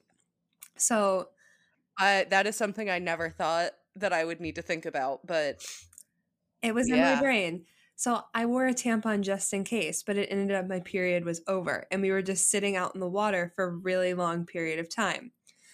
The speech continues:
Speaker 1: So, so there
Speaker 2: That
Speaker 1: was, like
Speaker 2: sounds so uncomfortable.
Speaker 1: So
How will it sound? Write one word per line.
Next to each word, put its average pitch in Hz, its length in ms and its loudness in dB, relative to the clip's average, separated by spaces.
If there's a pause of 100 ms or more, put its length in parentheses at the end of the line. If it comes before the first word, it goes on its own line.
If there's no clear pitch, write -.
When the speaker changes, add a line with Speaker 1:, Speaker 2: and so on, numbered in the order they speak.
(600)
Speaker 1:
So, - 200 6 (680)
so 277 240 2
there 254 140 2
Speaker 2:
That 262 120 6
Speaker 1:
was, 240 100 0
like 233 160 0
Speaker 2:
sounds - 240 -8
so 170 200 -10
uncomfortable. 147 720 -12 (360)
Speaker 1:
So 233 560 2